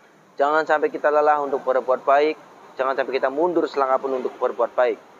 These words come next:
Kalau nggak ada kita, siapa lagi? Kita hidupnya bareng sesama manusia, ya, sama manusia. Bantu saling meng-, hablum minanas, menjalankan hablum minanas. Sekali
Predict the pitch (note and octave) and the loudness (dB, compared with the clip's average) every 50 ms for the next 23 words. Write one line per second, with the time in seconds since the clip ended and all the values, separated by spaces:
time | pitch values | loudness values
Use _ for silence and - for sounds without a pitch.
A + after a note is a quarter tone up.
0 | - - - - - - A2+ B2 B2+ C3 C3 B2+ A#2 A#2 A#2 B2 B2 A#2+ - - | -20 -20 -20 -20 -10 -4 -2 0 0 0 0 0 0 2 2 2 0 -2 -4 -8
1 | D3 - - C3 A#2+ - A#2+ A2+ A#2 A#2+ A#2+ A2+ D#3+ E3 E3+ F3 E3+ E3+ - - | -10 -6 -2 -2 0 0 0 0 0 0 -2 0 0 2 2 2 0 -4 -10 -20
2 | - - - - - - - - - - - - - - - - - G2+ G#2+ C3 | -20 -20 -20 -20 -20 -20 -20 -20 -20 -20 -20 -20 -20 -20 -20 -20 -18 -4 -2 -2
3 | C3 B2+ B2 A2 B2 A2 C3 C3+ C3 A2+ B2+ B2 B2 B2+ A#2+ B2 - C#3 C3+ C#3 | 0 0 -4 -6 -4 -2 -2 -2 0 2 2 2 2 0 -6 -6 -2 -2 -2 0
4 | C#3 C#3 C#3 C#3 C3+ C#3 C#3+ C3+ - D#3 D#3 D#3 D#3 C#3+ C3 C3 C3+ A2+ C3+ C3 | 0 0 0 0 0 -2 -2 -4 -2 0 2 2 4 4 2 2 0 -2 -4 -6
5 | B2+ - - D3 D#3 E3 D#3+ D#3+ D#3 D#3+ D#3+ - - - C#3 G#2 - - - - | -6 -4 -2 0 0 0 0 0 -2 -2 -4 -6 -6 -6 -6 -6 -6 -8 -10 -10
6 | - - - - - - - - - - - - - - - - - - - - | -10 -12 -16 -16 -18 -20 -20 -20 -20 -20 -20 -20 -20 -20 -20 -20 -20 -20 -20 -18
7 | F#3+ F#3+ G3 F#3+ F#3 F#3+ F#3+ F#3+ F#3+ F#3+ - - - - - - - - E3 F#3 | -16 -14 -12 -12 -12 -10 -10 -10 -12 -14 -16 -20 -20 -20 -20 -10 -2 -2 -2 -2
8 | F#3 D#3+ B2+ - B2 B2+ B2+ C#3 C#3 C#3 C3 A2+ - C3 E3 E3+ E3 F3+ F3 F3 | -2 -6 -8 -6 -6 -6 -6 -4 -6 -8 -8 -6 -2 -2 -2 0 0 -2 0 0
9 | E3+ E3 D#3+ E3 E3+ - C#3+ C#3 C3 B2+ B2+ C3+ D#3 E3 D3 D3 C3+ B2+ C3 B2+ | 0 0 0 0 -2 -4 -4 -6 -2 0 0 2 0 0 -2 -6 -6 -6 -8 -8
10 | B2 C3 B2 B2+ B2+ C3 D3 D3+ D3 C3 A2 G#2 G2+ G2+ - - - - - - | -8 -10 -12 -10 -8 -4 -2 -2 -2 -4 -8 -10 -12 -14 -16 -18 -20 -20 -20 -20
11 | _ _ _ - _ - - - - - - _ _ - - - - - - - | _ _ _ -20 _ -20 -20 -20 -20 -20 -20 _ _ -20 -20 -20 -20 -20 -20 -20
12 | - - - C#3+ D3 C3 A#2+ G#2+ - - - - - A#2+ B2+ | -20 -16 -14 -12 -12 -12 -12 -14 -16 -20 -20 -10 -6 -2 0